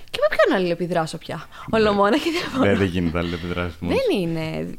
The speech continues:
Speaker 2: Είναι, είναι, είναι αρκετά επικίνδυνο να συμβεί αυτό, αλλά και πάλι έχει να κάνει με το χαρακτήρα του καθενός. Ε,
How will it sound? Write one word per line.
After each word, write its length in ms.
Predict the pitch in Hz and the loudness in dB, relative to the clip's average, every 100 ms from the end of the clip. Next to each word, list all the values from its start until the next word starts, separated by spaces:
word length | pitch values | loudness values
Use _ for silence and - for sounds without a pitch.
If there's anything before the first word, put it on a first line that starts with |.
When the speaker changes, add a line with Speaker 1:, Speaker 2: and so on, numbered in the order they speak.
| - | -6
Speaker 2:
Είναι, 380 | - 101 110 117 | -2 0 2 0
είναι, 400 | 101 104 113 120 | 0 0 2 0
είναι 160 | 104 104 | -2 -2
αρκετά 280 | 107 98 104 | -2 -2 0
επικίνδυνο 480 | 92 80 90 82 87 | -2 -4 -4 -4 -4
να 100 | 85 | -6
συμβεί 280 | 87 80 | -6 -4
αυτό, 480 | 82 - 85 82 95 | -4 -4 -4 -4 -4
αλλά 260 | - 95 95 | -4 -2 -2
και 160 | 92 - | -4 -8
πάλι 380 | - 104 110 | -2 0 0
έχει 140 | 120 127 | -2 -4
να 80 | 113 | -4
κάνει 200 | 117 120 | -2 -2
με 80 | |
το 80 | 110 | -4
χαρακτήρα 420 | 101 98 92 113 | -4 -4 -4 -6
του 80 | 110 | -4
καθενός. 520 | - 92 95 87 80 - | -6 -6 -4 -4 -8 -10
Ε, 280 | 92 92 | -4 -2